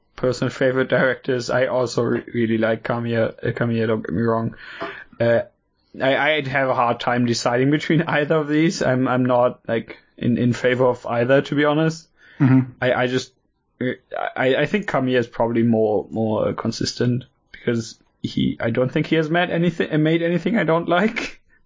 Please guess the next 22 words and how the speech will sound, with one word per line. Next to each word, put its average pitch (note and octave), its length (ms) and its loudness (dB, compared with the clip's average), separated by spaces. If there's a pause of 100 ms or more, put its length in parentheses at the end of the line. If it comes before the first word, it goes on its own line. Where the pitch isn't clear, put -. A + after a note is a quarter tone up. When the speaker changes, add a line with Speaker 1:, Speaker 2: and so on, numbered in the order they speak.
(220)
Speaker 1:
<laughs> - 140 -12 (880)
Speaker 2:
Yeah, A3+ 300 4 (280)
I, D3 100 0
like, C3+ 360 -2
I B2 100 0
can't E3+ 200 -2
think E3+ 100 2
of E3 60 2
a E3+ 80 4
game E3+ 200 4
of D#3+ 80 2
his E3 140 2
I E3 40 2
don't E3 120 -2
like, E3 280 -2
but G#2+ 220 0 (680)
guess - 160 -2
it's A2+ 120 -4
up - 100 -6
to A#2+ 60 2
the - 80 -4
person. A#2 420 0